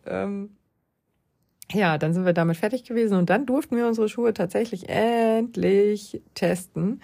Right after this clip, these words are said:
und sind damit aufs Laufband gegangen und, ähm, haben so ein, ja, kleines Intervalltraining, aber von sehr langsam zu, ähm, Long-Run-Geschwindigkeit. Also wirklich,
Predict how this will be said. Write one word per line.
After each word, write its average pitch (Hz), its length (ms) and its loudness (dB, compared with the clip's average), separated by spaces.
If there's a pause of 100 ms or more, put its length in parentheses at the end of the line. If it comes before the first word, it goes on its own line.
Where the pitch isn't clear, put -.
(300)
und 180 140 0
sind 185 160 2
damit 175 260 2
aufs 175 160 -2
Laufband 165 420 -2
gegangen 165 460 -4 (100)
und, 175 600 -2 (100)
ähm, 170 760 -2 (400)
haben 175 300 4
so 170 220 4
ein, 165 420 2
ja, 170 360 2
kleines 165 520 -2
Intervalltraining, 156 800 -2
aber 165 300 2
von 165 300 0 (280)
sehr 175 340 4
langsam 185 800 2
zu, 180 600 2 (440)
ähm, 165 600 4
Long-Run-Geschwindigkeit. 151 1700 0
Also 170 200 -2
wirklich, 170 580 -4